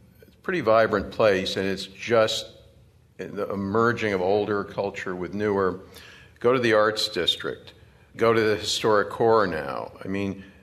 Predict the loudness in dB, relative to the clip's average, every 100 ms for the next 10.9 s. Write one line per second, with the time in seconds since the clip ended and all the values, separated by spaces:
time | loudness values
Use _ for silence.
0 | -20 _ -2 2 4 2 0 -2 -2 0
1 | 0 2 0 2 2 2 2 -2 0 0
2 | 0 -2 -2 -4 -10 -4 2 2 4 2
3 | 2 2 0 0 2 2 2 4 2 0
4 | -2 -2 -4 -2 -2 0 2 0 0 -4
5 | -6 -6 -4 -2 -2 -2 -2 2 4 4
6 | 0 -4 -6 -4 -2 -2 -2 -2 0 0
7 | 0 0 -2 -2 -4 -6 -8 -8 -4 -2
8 | -2 -2 -4 -4 -4 -4 -6 -10 -4 -4
9 | -2 -6 -8 -4 -4 -4 -6 -10 -10 -8
10 | -6 -6 -8 -8 -8 -10 -10 -12